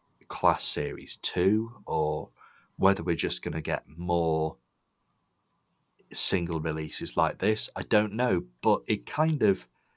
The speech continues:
it left me wanting more.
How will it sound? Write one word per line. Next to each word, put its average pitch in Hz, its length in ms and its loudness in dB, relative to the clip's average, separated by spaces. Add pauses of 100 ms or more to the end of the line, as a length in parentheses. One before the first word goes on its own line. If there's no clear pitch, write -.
(420)
it 104 180 4
left 110 380 2
me 127 100 -2
wanting 98 640 0
more. 85 480 2